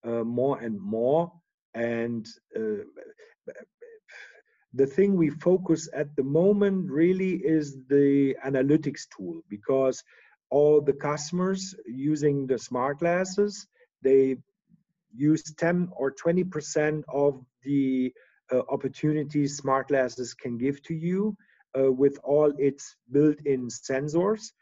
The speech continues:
And this is, uh, something we really focus on. We see a, a huge benefit for the customer to improve the process.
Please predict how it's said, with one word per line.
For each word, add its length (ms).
And 280
this 200
is, 220
uh, 140
something 640
we 340
really 640
focus 340
on. 180
We 80
see 320
a, 200
a 300
huge 260
benefit 580
for 140
the 80
customer 640
to 240
improve 520
the 100
process. 680